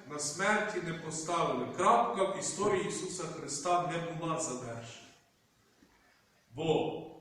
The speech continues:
невдовзі ми заспіваємо: «Христос Воскрес!».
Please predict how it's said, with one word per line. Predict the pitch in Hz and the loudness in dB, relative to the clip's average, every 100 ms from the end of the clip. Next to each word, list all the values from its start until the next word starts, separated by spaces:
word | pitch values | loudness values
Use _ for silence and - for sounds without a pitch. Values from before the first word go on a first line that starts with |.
| - | -14
невдовзі | 135 147 147 196 254 190 190 | -6 -4 4 6 6 4 2
ми | 185 | 0
заспіваємо: | 160 156 160 - 147 147 147 120 117 113 - - _ _ _ | -2 -4 -6 -6 -4 0 2 0 -2 -8 -14 -20 _ _ _
«Христос | - 131 127 - 170 185 - 147 | -14 -8 -8 -4 0 0 -2 -8
Воскрес!». | 139 - 123 113 - - - | -10 -12 -10 -12 -12 -16 -18